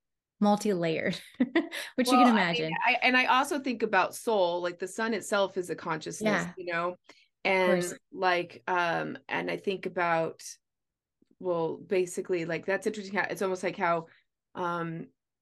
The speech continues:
Speaker 2: like, we're going through something with it at the same time. Like, we ha-, we're in its, like, um,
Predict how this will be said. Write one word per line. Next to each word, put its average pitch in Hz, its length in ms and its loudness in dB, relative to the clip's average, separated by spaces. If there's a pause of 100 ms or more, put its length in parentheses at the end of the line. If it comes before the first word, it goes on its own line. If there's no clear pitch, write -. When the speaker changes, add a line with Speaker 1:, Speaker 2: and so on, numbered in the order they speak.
(240)
Speaker 2:
like, 175 300 -8
we're 202 240 0
going 202 280 0
through 185 160 -2
something 180 420 -6
with 175 240 -4
it - 80 -4
at - 80 -6
the 143 80 -6
same 160 260 -4
time. 160 320 -4
Like, 151 140 -6
we 165 100 -6
ha-, 175 160 -8
we're 180 120 -2
in 185 260 -4
its, 170 260 -6
like, 151 340 -6
um, 147 480 -4